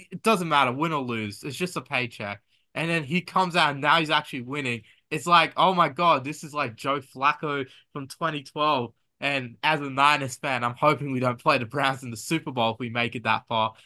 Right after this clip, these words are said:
'cause it'll just bring back all those flashbacks of losing to him in that Super Bowl. <laughs> So, yeah, honestly, I feel like the Browns, it feels like they're the second best team in the A F C right now, s-,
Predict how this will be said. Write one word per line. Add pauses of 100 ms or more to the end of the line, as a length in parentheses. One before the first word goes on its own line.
'cause
it'll
just (100)
bring
back
all
those (100)
flashbacks
of
losing
to
him
in
that
Super
Bowl.
<laughs> (220)
So, (400)
yeah, (180)
honestly,
I
feel
like
the
Browns,
it
feels
like
they're
the
second
best
team
in
the
A
F
C
right
now,
s-,